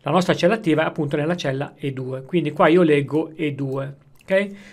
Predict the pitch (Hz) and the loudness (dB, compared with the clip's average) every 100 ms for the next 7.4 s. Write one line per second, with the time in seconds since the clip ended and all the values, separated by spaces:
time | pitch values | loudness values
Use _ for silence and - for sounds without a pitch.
0 | - - 254 233 190 190 185 165 170 170 | -16 -8 -4 2 2 2 0 2 4 2
1 | 170 214 196 175 175 - 160 165 165 - | 0 -2 2 2 0 0 0 0 -2 -8
2 | - - _ _ _ _ _ - - - | -20 -20 _ _ _ _ _ -20 -20 -20
3 | - 208 175 175 170 175 175 175 - 156 | -6 -2 0 2 2 4 4 2 0 4
4 | 147 147 147 156 156 180 175 180 185 175 | 6 4 2 -2 -2 2 2 0 -2 -2
5 | 190 208 226 175 165 - 160 175 160 - | 2 2 4 4 4 4 -2 -2 -4 0
6 | 147 151 143 156 151 175 170 147 175 175 | 0 -2 -4 -2 0 2 0 0 -4 -2
7 | 175 139 160 | -4 -2 -2